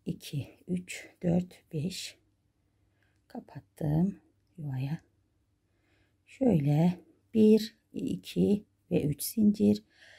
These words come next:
Yuvanın içine sık iğne ile bu şekilde sabitliyorum. Ve diğer yuvaya da sık iğne ile geçiyorum. Hemen arkadaşlar anlaşıldı. Aynı işlem. Diğerinin ikisini hemen yapıp geliyorum.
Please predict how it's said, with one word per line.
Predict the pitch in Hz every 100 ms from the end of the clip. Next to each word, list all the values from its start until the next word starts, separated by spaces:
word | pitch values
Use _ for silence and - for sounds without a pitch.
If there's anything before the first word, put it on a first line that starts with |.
| - _ _ _ -
Yuvanın | 247 226 165 160 -
içine | 233 - 170 160 160 180 180 180
sık | - - 220
iğne | 175 151
ile | 143 143 185
bu |
şekilde | 180 156 - 131 131 156 170 -
sabitliyorum. | - - 185 190 185 185 - 196 190 196 - _ _ _ _ _ _ - _ _
Ve | 240 208 254 - -
diğer | 240 262 294
yuvaya | 254 175 156 151 147
da | 247
sık | 247 - 240
iğne | 156 147
ile | 165
geçiyorum. | 196 160 - 147 143 - _ _ _ - _
Hemen | - 285 175
arkadaşlar | 165 - 160 165 - - 359
anlaşıldı. | 320 202 180 170 165
Aynı | 285 302 285
işlem. | 277 294 285 320 -
Diğerinin | 311 262 175 170
ikisini | - 302 - 202
hemen | - 240 208 226
yapıp | 220 247 -
geliyorum. | 139 139 135